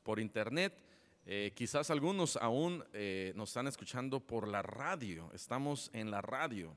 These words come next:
Pueden, este, pueden, eh, buscar ahí en TuneIn Radio, el, el, la, eh, la iglesia,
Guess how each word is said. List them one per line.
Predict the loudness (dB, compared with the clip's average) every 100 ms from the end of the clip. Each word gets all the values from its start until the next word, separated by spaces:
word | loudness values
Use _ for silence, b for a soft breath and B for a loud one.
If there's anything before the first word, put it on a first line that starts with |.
| -6
Pueden, | -2 -2 -2
este, | -6 -8 -4 -2 -4 -6 B B B -8
pueden, | 0 2 4 0 -6 -8
eh, | -4 -2 -2 -2
buscar | -4 -2 2 4 4
ahí | 0 0
en | -2 -4
TuneIn | -2 -2 2 2 2 0 -6 B -12
Radio, | 4 6 6 2 -6 -10 -4
el, | -2 0 -2 -4 -10
el, | -8 -6 -4
la, | -6
eh, | -6 -6 -4
la | -4 -4
iglesia, | 0 0 0 -4 -6